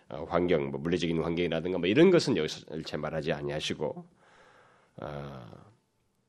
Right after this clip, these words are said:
"내가 사는 곳은 사단의 위가 있는 곳이다"라는 말씀을 하심으로써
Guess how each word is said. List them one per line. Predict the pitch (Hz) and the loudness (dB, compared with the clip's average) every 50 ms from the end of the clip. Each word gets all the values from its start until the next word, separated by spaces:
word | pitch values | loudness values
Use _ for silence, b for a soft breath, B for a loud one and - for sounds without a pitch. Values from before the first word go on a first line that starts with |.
| _ _ _ _ _ - | _ _ _ _ _ 4
"내가 | 92 107 110 104 110 107 101 | 8 8 10 10 10 10 8
사는 | - - - 113 104 101 101 92 | 6 4 4 6 8 8 8 8
곳은 | 85 87 85 - 123 139 175 196 202 - | 6 4 2 2 2 0 0 0 -4 -8
사단의 | - - - - - 110 90 82 98 90 85 85 85 71 71 98 | -8 -6 -4 0 2 4 4 6 6 6 6 4 2 2 2 2
위가 | 110 95 90 85 | 4 4 4 4
있는 | 82 80 82 85 80 76 | 4 4 2 0 -2 -2
곳이다"라는 | 80 73 - - - - - - - - - - - - - 98 110 135 135 120 92 | -4 -4 -6 -6 -6 -8 -12 -12 -14 -14 -18 -20 -16 -6 -2 0 0 2 2 2 2
말씀을 | 85 90 - - 92 82 - | 0 0 0 -2 -4 -6 -6
하심으로써 | - 85 - 107 95 82 73 82 - - 123 127 | -6 -6 -4 -4 -4 -4 -6 -6 -8 -8 -10 -12